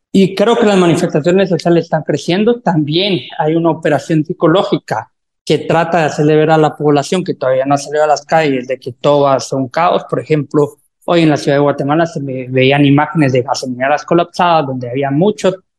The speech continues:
carros, vehículos haciendo cola para poder abastecer sus vehículos. Y esto lo que muestra es una sensación de, de incertidumbre y de indecisión, quizá para insertarse en avanzadas más profundas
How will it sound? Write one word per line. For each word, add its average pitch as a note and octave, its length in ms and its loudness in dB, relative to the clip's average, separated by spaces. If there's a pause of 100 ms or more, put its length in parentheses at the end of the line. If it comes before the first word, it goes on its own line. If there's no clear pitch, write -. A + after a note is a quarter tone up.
carros, D#3 480 0
vehículos D3 480 -2
haciendo C#3 720 2
cola F3+ 380 2 (360)
para D3 220 -2
poder D3 200 0
abastecer C#3 520 -2
sus D3+ 140 -2
vehículos. F3+ 580 0 (500)
Y C#3+ 260 2
esto D3 240 0
lo F3 160 0
que E3 100 0
muestra D#3+ 400 0
es F3+ 160 -2
una D#3+ 160 -2
sensación D#3+ 720 -2
de, D#3 400 2 (460)
de D#3+ 80 2
incertidumbre C#3+ 880 2 (360)
y D3+ 160 0
de C#3 100 2
indecisión, D3 880 0
quizá E3+ 480 -2
para E3 340 0 (420)
insertarse E3+ 920 -2
en C3+ 420 -2
avanzadas C3+ 640 0
más D3 200 0
profundas G3 720 0